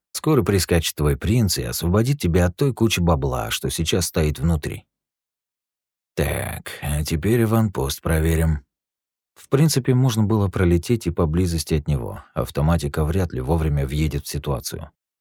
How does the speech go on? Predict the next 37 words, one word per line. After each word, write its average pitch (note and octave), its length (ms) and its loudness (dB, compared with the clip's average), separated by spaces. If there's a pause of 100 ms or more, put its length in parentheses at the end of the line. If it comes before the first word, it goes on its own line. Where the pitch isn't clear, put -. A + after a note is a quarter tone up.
(420)
Пока F2+ 300 0
И G#2+ 200 -2
И F#2 260 0
сообразит, D2+ 560 0
что - 220 -2
делать, G2+ 500 0
Юджин A#2+ 440 0
чуть G#2 240 -2
ли F#2 120 2
не F#2+ 140 4
в F2+ 120 2
окна D#2 260 0
им C#2+ 100 0
позаглядывает. C#2+ 800 -6 (1500)
Но D2 100 0
всё D3 200 0
же, C3 100 0
повинуясь G#2 460 2
собственной D2+ 440 0
интуиции, F2 560 -2 (120)
Юджин B2+ 340 0
решил A2 320 -2
сделать G#2+ 320 -2
всё G2+ 140 -4
правильно. B1 480 -6 (360)
Поднял F2 320 0
дрон A2 240 0
на F#2 120 2
достаточную, E2 880 -6
чтобы - 260 -4
сканеры, C2 380 -4
датчики - 400 -6
и B1 100 -6
радар D2+ 320 -2
аванпоста D#2 480 -2
не D2+ 80 0
засекли D2 580 -6